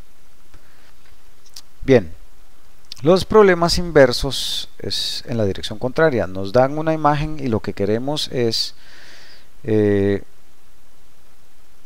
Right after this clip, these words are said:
extraer información de esa imagen. Bien, aquí, bueno, ya, ya vimos este primero, que más bien un problema directo de tomar una magnitud física y generar una imagen.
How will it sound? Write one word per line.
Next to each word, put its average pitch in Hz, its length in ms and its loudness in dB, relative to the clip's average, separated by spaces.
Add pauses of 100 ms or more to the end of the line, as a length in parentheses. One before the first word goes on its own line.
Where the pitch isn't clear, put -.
(120)
extraer 127 540 6
información 110 580 0
de 107 80 0
esa 101 160 0
imagen. 80 360 -4 (1120)
Bien, 110 320 4 (720)
aquí, 143 240 4
bueno, 104 440 2 (200)
ya, 117 180 6
ya 120 160 2
vimos 135 300 2
este - 180 2
primero, 131 400 2
que 117 80 -4
más 117 140 -2
bien 127 160 -2
un 123 80 -4
problema 117 360 0
directo 123 440 0
de 101 100 2
tomar 113 320 2
una 139 140 2
magnitud 131 400 -4
física 131 420 2
y 123 60 0
generar 98 380 2
una 107 140 -4
imagen. 135 400 0